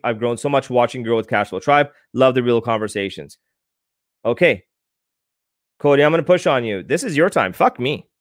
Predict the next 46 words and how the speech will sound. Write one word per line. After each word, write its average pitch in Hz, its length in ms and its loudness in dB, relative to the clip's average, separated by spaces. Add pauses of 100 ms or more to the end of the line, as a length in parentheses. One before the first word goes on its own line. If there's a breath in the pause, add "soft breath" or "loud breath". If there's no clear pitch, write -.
(160)
This 190 140 -4
is 175 100 -2
my 135 180 0
story. 95 400 -4 (260)
You 160 140 -4
gotta 233 180 4
create 180 280 -2
your 143 180 0
own 180 160 2
story, 113 320 -2
my 95 140 -6
man. 85 260 -10 (720)
So - 140 -4
you 185 100 -2
gotta 226 160 6
work 156 320 4
on 151 140 2
your 131 80 0
biggest 127 320 -2
limit, 123 180 -4
limiting 120 360 -4
beliefs. 98 440 -6 (840)
Go 269 160 4
double 247 300 4
down 170 300 2
on 233 80 0
your 202 100 0
mindset, 160 420 -2
my 98 120 -8
man. 90 260 -10 (760)
Go 190 280 4
double 175 320 2
down. 110 260 -6 (220)
You 170 160 -8
do 165 220 -8
that, 165 180 -2
my 165 120 -2
friend, 160 340 -4 (580)
<laughs> - 640 -8
you're 147 180 -2
gonna 180 140 2
knock 147 280 2
out 139 80 0
of 127 60 0
the 123 80 -4
park. - 300 -8